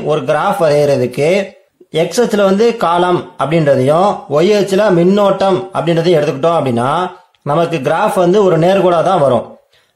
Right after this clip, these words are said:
நம்ம முன்னாடியே படிச்சோம் இல்லையா, மின்னூட்டங்கள் வந்து ஒரே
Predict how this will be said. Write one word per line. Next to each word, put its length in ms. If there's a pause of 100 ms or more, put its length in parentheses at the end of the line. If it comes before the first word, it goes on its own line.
நம்ம 140
முன்னாடியே 380
படிச்சோம் 360
இல்லையா, 220 (380)
மின்னூட்டங்கள் 560
வந்து 320 (340)
ஒரே 260